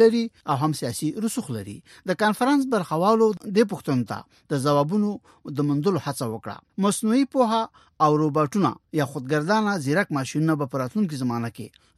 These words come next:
زموږ په ژوند او تجارتي کاروبار باندې څه اغیزه وکړي؟ راتلونکی ټیکنالوژیکي انقلاب به په څومره سرعت او چټکۍ واقع کیږي او انسانان ته به په کوم قیمت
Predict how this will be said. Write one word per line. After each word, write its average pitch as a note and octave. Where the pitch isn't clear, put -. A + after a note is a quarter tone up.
زموږ D3
په C3
ژوند G3+
او E3
تجارتي B2+
کاروبار A#2
باندې B2+
څه -
اغیزه A2
وکړي؟ G2+
راتلونکی A#3
ټیکنالوژیکي D3+
انقلاب D3+
به A2+
په D3+
څومره C4
سرعت C3
او C3+
چټکۍ C3+
واقع B2+
کیږي G#2+
او D3+
انسانان E3
ته D#3
به D3
په C3+
کوم A3
قیمت C3